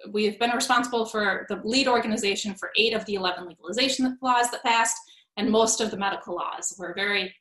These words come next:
good at what we do, not to brag too much, but, you know, we find good lobbyists, we find good organizers, we find good teams. We know that policy stuff inside and out,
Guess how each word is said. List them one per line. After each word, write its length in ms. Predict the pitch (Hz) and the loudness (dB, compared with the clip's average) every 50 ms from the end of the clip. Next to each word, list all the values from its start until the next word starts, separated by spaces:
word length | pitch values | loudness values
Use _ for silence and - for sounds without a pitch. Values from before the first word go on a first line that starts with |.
| _ | _
good 180 | - 285 294 285 | 0 2 2 4
at 100 | 277 269 | 2 2
what 160 | 254 240 247 | 0 0 0
we 80 | 254 254 | 0 2
do, 400 | 269 269 269 269 277 277 269 269 - _ _ _ _ _ _ - | 2 2 2 2 0 -2 -2 -4 -6 _ _ _ _ _ _ -4
not 140 | 196 196 - | -4 -4 -4
to 60 | - | 0
brag 260 | 185 220 208 214 233 | 2 4 4 4 2
too 100 | - 262 | 0 -2
much, 340 | 220 208 196 220 - - - - | 0 2 2 2 0 -2 0 2
but, 300 | 214 202 190 185 - - | 4 4 4 2 0 -4
you 80 | 226 | -2
know, 160 | 220 190 180 | 0 0 0
we 80 | 190 190 | 0 0
find 280 | 185 - 226 226 226 233 | 2 2 2 4 4 2
good 140 | 226 220 | 2 4
lobbyists, 420 | 214 214 220 220 220 220 214 214 - | 6 6 8 8 8 6 4 4 0
we 80 | 208 | -2
find 280 | 196 - 214 214 220 208 | 0 2 2 2 4 2
good 120 | 214 208 | 2 2
organizers, 600 | 214 214 214 208 208 208 208 214 208 208 202 202 | 4 4 2 2 2 0 0 -2 -2 -2 -4 -4
we 80 | - 185 | -6 -8
find 280 | - - 202 202 202 - | -4 -2 0 0 0 0
good 160 | 214 202 196 | 0 -2 -2
teams. 460 | 190 - 214 208 208 208 208 - - - - - _ _ | -2 -2 0 0 2 2 0 0 -2 -4 -12 -20 _ _
We 160 | - 185 190 | -10 -6 -4
know 280 | 190 196 208 214 214 208 | 0 2 2 2 2 2
that 160 | 208 202 185 - - - _ _ _ | 2 0 -2 -4 -6 -14 _ _ _
policy 460 | - - 214 220 220 214 214 - 220 | -2 2 4 4 4 4 2 0 -2
stuff 320 | 220 - - 214 208 208 - | -2 0 0 0 0 0 -2
inside 460 | - 208 208 208 - 208 196 196 190 | -2 -2 -2 0 2 2 2 2 0
and 120 | 185 185 - - | -2 -4 -2 0
out, 260 | 220 226 226 233 - | 2 2 2 2 0